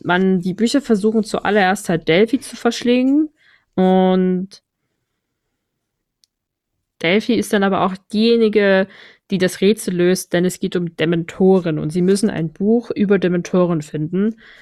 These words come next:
<clears throat> Während halt das Bücherregal weiterhin Delphi sozusagen versucht, in sich reinzuziehen, wie auch immer man sich das dann vorstellen kann. Äh,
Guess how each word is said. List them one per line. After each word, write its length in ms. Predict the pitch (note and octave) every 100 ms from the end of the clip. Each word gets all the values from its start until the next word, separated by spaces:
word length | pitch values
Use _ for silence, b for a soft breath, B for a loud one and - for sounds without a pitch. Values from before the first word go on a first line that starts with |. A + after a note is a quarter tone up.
| b b b b b b b b b b b _ -
<clears throat> 600 | B3 C4+ C4+ C4 B3 G#3
Während 440 | G3+ G3 G3+ G3+
halt 160 | F#3+ F#3
das 120 | F#3
Bücherregal 680 | G#3 G3+ G3 F3+ E3+ F3+ F3
weiterhin 840 | F3 G3+ F#3+ F#3 F#3 F3+ F3+ E3+
Delphi 340 | D#3+ F3 F3 E3+
sozusagen 440 | E3+ - E3+ E3
versucht, 380 | F#3 F3 E3+ -
in 160 | G3+
sich 280 | E3+ F3 -
reinzuziehen, 580 | G3 G#3 - F3+ A3 F#3+
wie 100 | E3
auch 80 | E3+
immer 180 | F3 E3
man 160 | E3
sich 140 | E3 -
das 180 | D#3+
dann 200 | - F3+ F#3
vorstellen 640 | - F#3 G#3 - G#3+ F#3
kann. 480 | F#3+ E3+ D#3 D3+ D3+ _ _ _ _ _ _ _
Äh, 680 | F#3+ F3 F3 E3+ E3+ E3+